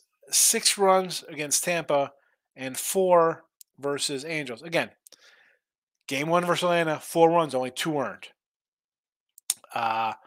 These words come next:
four runs against Cleveland, two earned. Three runs, San Fran, two earned. Four runs, L A,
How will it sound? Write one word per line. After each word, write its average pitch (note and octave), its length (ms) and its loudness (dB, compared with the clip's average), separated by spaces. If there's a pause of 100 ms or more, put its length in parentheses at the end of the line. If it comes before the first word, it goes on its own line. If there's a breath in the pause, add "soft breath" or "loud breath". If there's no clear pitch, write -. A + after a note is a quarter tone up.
(280 soft breath)
four E3+ 340 6
runs E3+ 320 6
against E3 240 -4
Cleveland, F#3 460 -4 (240)
two E3 280 -4
earned. G#2+ 300 -6 (2250)
Three F3+ 280 0
runs, F#3 440 4
San E3+ 280 -2
Fran, F#3+ 320 -4
two F#3 260 -2
earned. G2+ 240 -6
Four F3+ 300 0
runs, F3 260 2
L E3+ 180 4
A, F#3 300 -2